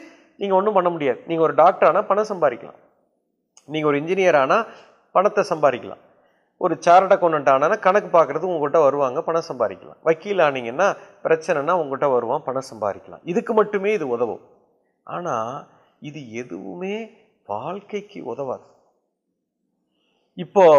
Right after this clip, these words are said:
இப்போ உலகத்துல இருக்கிற கல்வி வந்து இது மட்டுமே இருக்கிறது. இதையெல்லாம் தாண்டி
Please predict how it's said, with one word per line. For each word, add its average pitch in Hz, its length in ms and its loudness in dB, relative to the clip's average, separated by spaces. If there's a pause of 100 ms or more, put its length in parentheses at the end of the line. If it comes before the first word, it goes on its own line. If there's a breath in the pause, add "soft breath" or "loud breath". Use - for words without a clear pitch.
(420 loud breath)
இப்போ 160 200 -2
உலகத்துல 240 460 4
இருக்கிற 208 360 4
கல்வி 233 380 2
வந்து 202 360 2
இது 180 220 4
மட்டுமே 202 500 6
இருக்கிறது. 185 400 -4 (640)
இதையெல்லாம் 120 680 -6
தாண்டி 160 640 -8